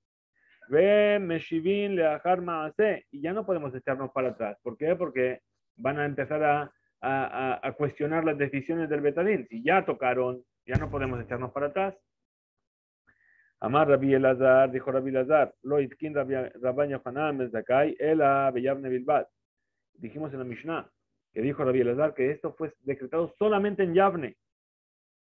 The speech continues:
Amrulo, le dijeron, "Ha Yavne, vejat kol makom sheyesh bo bedin". Dice, "No, tanto en Yavne como en cualquier lugar que tenga un betadí". Pregunta la Gemara, "Amrulo, hainu, Tanakama".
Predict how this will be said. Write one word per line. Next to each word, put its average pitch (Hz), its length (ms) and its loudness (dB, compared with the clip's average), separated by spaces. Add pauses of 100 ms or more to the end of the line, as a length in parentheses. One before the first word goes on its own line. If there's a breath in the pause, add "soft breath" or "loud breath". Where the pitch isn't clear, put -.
(320)
Amrulo, 156 420 2
le 147 120 0
dijeron, 156 460 -2 (600)
"Ha 139 80 -2
Yavne, 160 440 0
vejat 113 360 -2
kol 165 160 0
makom 143 300 -4
sheyesh 131 300 -4
bo 131 160 -4
bedin". 104 480 -6
Dice, 104 200 -14
"No, 127 220 -6 (420)
tanto 135 260 -2
en 127 80 -2
Yavne 233 500 4
como 147 140 -4
en 131 60 -6
cualquier 127 280 -2
lugar 156 300 0
que 143 100 -2
tenga 147 220 -4
un 143 80 -2
betadí". 107 800 -4 (800)
Pregunta 123 200 -4
la 127 60 0
Gemara, 131 420 -2 (440)
"Amrulo, 139 560 -2
hainu, 139 680 -2 (360)
Tanakama". 139 560 0